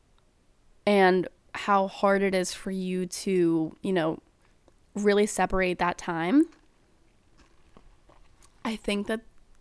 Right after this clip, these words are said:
if you have really good friends, they will also kind of guide you and remind you, like, "Hey, we're still here. Like,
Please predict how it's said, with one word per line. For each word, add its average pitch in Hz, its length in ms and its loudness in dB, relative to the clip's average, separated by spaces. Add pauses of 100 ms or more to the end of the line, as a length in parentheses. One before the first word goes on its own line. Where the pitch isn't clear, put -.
(140)
if 214 200 0
you 214 120 2
have 202 100 2
really 196 200 2
good 202 140 0
friends, 185 300 2
they 185 320 -4 (120)
will 185 200 -4
also 196 380 0
kind 185 280 -2
of 185 140 -6
guide 156 360 -4
you 165 300 -2 (1000)
and 214 120 -2
remind 190 500 0
you, 180 360 0 (460)
like, - 140 -8
"Hey, 208 500 2
we're 196 160 -6
still 214 220 -2
here. 185 480 -2 (1200)
Like, 175 400 0